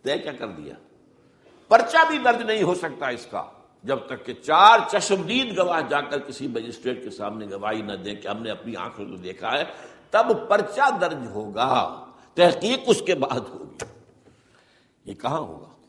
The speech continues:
اس کا مطلب ہے وہ خوف ختم، جو خوف ہو سکتا تھا، جو عورت کو روکتا ہے۔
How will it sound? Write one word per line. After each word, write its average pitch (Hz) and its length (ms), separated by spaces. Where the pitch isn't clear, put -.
اس - 140
کا 117 100
مطلب 110 320
ہے 104 60
وہ 98 40
خوف - 320
ختم، - 260
جو 101 100
خوف 175 380
ہو 170 60
سکتا 123 320
تھا، - 160
جو 107 140
عورت 143 300
کو 135 80
روکتا 123 400
ہے۔ - 60